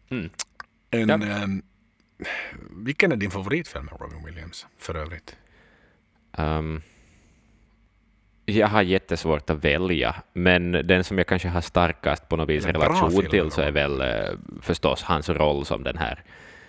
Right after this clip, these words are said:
Speaker 1: mo-, så kallade m-, modersmålsläraren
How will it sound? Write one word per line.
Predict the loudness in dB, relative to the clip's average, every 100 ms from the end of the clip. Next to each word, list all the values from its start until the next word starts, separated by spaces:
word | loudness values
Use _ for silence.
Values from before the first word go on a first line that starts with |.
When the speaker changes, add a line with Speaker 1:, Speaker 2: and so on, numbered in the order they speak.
| -20 _ _ _
Speaker 1:
mo-, | -2 -2 -2 2
så | 2
kallade | 4 2 2 -2
m-, | -4 -2
modersmålsläraren | 2 4 2 0 -2 0 0 0 -4 -6 -6